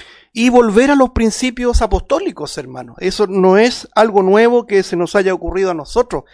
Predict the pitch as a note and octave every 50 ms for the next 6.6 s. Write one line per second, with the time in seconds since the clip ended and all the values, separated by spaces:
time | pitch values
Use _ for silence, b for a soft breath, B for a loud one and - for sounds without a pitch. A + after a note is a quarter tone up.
0 | B B B B - F#3+ A3+ A3+ - B3 A#3 G3+ G3 G3 G3 A3 A3 G3 G3+ F3
1 | - A3 C4 C#4 C#4 A#3 B3 A#3+ A#3 G#3 B3 C4+ C4 - - G3 F3 D#3+ F3+ F3
2 | D#3+ D#3 C#3+ D3 F#3+ G#3+ A#3+ C4 C#4 C#4+ D4+ - b b b b b b b -
3 | - E3+ F3 E3+ G3 B3+ C4+ - - - F#3 D#3 D3 E3 D#3+ D3+ D3 F3 G#3+ A3+
4 | A3+ G#3+ G3+ F#3 - - F#3+ E3+ - F3 E3+ - - D3+ D3+ G#3 B3+ B3 G3+ b
5 | b b b b b D3+ D#3+ E3+ D#3+ D3+ G3+ G#3+ A3 G#3 F#3+ E3 - - E3+ D#3+
6 | - - D3+ C3+ D3 G3+ A3 G#3+ - - - -